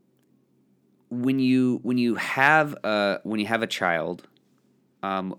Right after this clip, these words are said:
one of the main things that occurs is that,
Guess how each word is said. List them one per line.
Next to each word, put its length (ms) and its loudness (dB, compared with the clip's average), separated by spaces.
one 200 -2
of 80 -4
the 60 0
main 320 2
things 260 0
that 180 -2
occurs 840 -2
is 220 -6
that, 520 -2